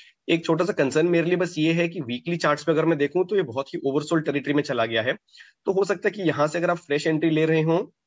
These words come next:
तो क्वांटिटी अपनी कम रखें, but जिस तरीके का ओवरऑल सेटअप और एक डिप के बाद हमने बाइंग देखी है, यहाँ पे बाय, अ, बिल्कुल बनता है। जैसा मैंने बताया, सेवेंटी फ़ाइव आप अपना पोजिशनल टारगेट लेके चलें।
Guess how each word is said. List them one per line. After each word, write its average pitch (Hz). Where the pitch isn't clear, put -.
तो 190
क्वांटिटी 170
अपनी 185
कम 151
रखें, 151
but 208
जिस 135
तरीके 151
का 165
ओवरऑल 151
सेटअप 151
और 143
एक 143
डिप 139
के 151
बाद 139
हमने 147
बाइंग 127
देखी 123
है, 156
यहाँ 139
पे 160
बाय, 135
अ, 131
बिल्कुल 127
बनता 127
है। 135
जैसा 143
मैंने 151
बताया, 147
सेवेंटी 147
फ़ाइव 160
आप 151
अपना 165
पोजिशनल 147
टारगेट 147
लेके 131
चलें। 151